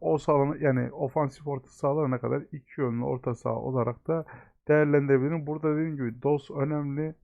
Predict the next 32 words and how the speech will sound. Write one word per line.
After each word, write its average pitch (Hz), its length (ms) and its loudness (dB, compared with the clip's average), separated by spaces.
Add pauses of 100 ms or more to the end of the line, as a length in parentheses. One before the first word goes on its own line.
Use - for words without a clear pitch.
(160)
Mutlaka 123 480 -2
defansif 127 520 -4
orta 131 260 -8
sahanız 117 360 -4
olmalı. 139 540 -4 (380)
Burada 156 300 2
üç 175 280 -4
oyuncuyu 151 680 -2
da 135 280 2 (200)
iki 147 280 -6
yönlü 139 240 2
orta 131 260 -2
sahalarınızdan 127 680 0
seçebilirsiniz. 135 640 -6
Yani 135 120 -2
oslardan 127 460 -2
seçebilirsiniz. 139 840 -6 (100)
Bir 165 60 -20
tane 117 380 0
DOS - 440 -4
yeterli 127 420 2
arkadaşlar. 120 560 -2 (480)
Ama 185 260 2
burada, 185 500 2 (120)
e, 143 520 4
şöyle 135 280 0
yapalım. 135 460 0 (520)
Burada 160 680 0 (360)
şöyle 175 400 0
bir 143 60 -10
şey 143 240 -4
var. 170 180 2